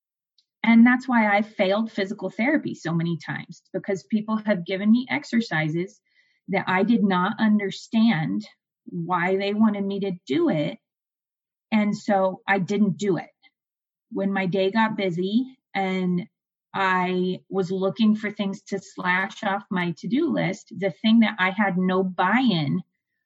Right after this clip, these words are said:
for was the very first thing that got cut off, cut off my list. And that was my exercises.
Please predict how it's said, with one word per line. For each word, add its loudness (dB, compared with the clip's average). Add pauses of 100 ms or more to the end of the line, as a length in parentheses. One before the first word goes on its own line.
for 0
was -4
the 0
very 2
first -2
thing 0 (320)
that -2
got 0
cut -2
off, -6 (340)
cut 2
off 2
my -2
list. -4
And 0
that 0
was -6
my -2
exercises. -10